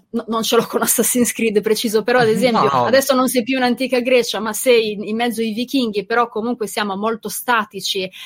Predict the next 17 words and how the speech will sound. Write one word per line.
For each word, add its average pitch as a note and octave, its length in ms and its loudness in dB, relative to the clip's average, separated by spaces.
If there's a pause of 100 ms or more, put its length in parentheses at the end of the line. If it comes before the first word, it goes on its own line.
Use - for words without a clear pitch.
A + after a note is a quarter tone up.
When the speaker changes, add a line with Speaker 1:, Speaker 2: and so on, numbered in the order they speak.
Speaker 1:
e F#3 120 -10
molto A#3 340 0
coerenti A3+ 500 2
nel F#3+ 160 -8
proporti G3+ 480 -4
che F#3+ 120 -8
tipo G#3 260 -8
di G3 80 -6
esperienza A3 440 -6
ti G3+ 140 -10
vogliamo C#4 320 0
dare. A3 300 0
Ecco, - 200 -10 (600)
queste G4 360 2
esperienze C#4+ 440 2
vanno C4 260 4
benissimo, B3+ 680 0